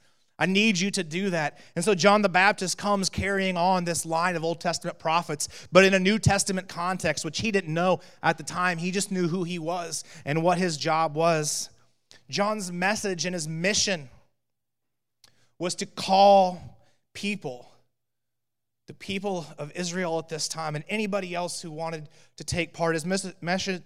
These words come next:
message, excuse me, and his mission was to call people to prepare their hearts to receive Jesus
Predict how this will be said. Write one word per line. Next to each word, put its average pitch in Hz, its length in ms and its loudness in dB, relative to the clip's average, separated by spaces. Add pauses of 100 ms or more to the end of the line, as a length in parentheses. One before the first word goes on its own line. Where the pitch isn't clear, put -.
message, 151 500 -2
excuse 190 460 -6
me, 135 160 -6 (340)
and 151 120 -4
his 143 140 -4
mission 151 580 -2 (380)
was 156 140 -4
to 175 80 -10
call 185 360 -2
people 156 560 -8 (300)
to 196 140 -4
prepare 190 560 -6
their 190 180 -2
hearts 156 680 -2 (200)
to 180 180 0
receive 151 540 -4
Jesus 117 720 -12